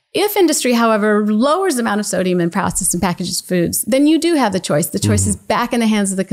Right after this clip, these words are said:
Speaker 1: consumer. Now they can add it at the table. If they want, they can add it to taste, or they can choose not to add it at all.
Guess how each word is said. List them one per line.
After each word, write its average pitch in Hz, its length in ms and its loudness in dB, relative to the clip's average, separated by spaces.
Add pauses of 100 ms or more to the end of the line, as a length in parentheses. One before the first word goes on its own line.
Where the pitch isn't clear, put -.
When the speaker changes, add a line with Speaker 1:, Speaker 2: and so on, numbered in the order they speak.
Speaker 1:
consumer. 180 360 0
Now 214 400 0
they 202 160 0
can 190 200 -2
add 196 240 0
it 214 100 0
at 196 120 -2
the 202 60 -6
table. 170 360 -2
If 175 100 -2
they 196 100 -2
want, 262 220 0
they 302 80 0
can 277 140 -2
add 233 160 -2
it 226 100 -4
to 220 80 -6
taste, 220 380 -2
or 233 160 2
they 226 100 2
can 214 160 -2
choose 202 300 -2
not 185 160 0
to 196 80 -2
add 175 140 0
it 180 120 0
at 180 80 0
all. 175 320 0